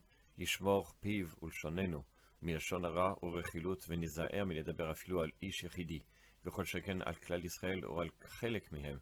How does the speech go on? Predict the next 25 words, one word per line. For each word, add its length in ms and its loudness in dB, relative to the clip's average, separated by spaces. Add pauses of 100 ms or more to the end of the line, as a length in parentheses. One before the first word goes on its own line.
(360)
וכל 180 -2
שכן 280 -2
נתרעם 680 0
על 100 0
מידותיו 440 -2
של 180 -4
הקדוש 340 -2
ברוך 200 -4
הוא, 140 0 (440)
וניזהר 320 2
מלדבר 420 2
דברי 240 0
שקר, 360 0
חנופה, 400 -2 (240)
מחלוקת, 640 0
כעס, 360 -2
גאווה, 480 2
הונאת 340 2
דברים, 420 -2
הלבנת 500 -2
פנים, 340 0
ליצנות, 520 -4
וכל 300 -2
דיבורים 480 -2 (440)
אסורים. 520 -4